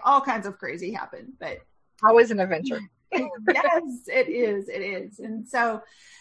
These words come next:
Speaker 1: uh, now we're, we've got it all settled, hopefully. Hopefully we
Speaker 2: Fingers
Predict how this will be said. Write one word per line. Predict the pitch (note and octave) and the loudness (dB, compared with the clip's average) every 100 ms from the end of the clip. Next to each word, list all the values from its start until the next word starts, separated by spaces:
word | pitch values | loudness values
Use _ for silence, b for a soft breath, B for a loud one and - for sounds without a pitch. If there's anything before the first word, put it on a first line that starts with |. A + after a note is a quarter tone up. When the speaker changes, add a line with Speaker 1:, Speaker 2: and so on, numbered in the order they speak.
| b b b b - | b b b b 2
Speaker 1:
uh, | F4 F4 C#4+ | 4 4 2
now | B3+ B3+ D4 D#4 | 4 6 6 4
we're, | D4 E4 C4 D4 C#4 | 0 0 -2 -2 0
we've | C4+ C4+ G#3 | 0 0 0
got | C4+ C#4+ | 2 2
it | D4 | 2
all | D4 | 0
settled, | C#4+ C4+ B3+ D4 | 0 -2 -2 -4
hopefully. | D#4 B3+ B3 C4 B3 C4+ F#4 | -4 -4 -4 -2 -2 0 -2
Hopefully | D#4 C4+ B3+ B3+ B3 | -2 -4 -4 -8 -4
we | |
Speaker 2:
Fingers | - G3+ | -2 -2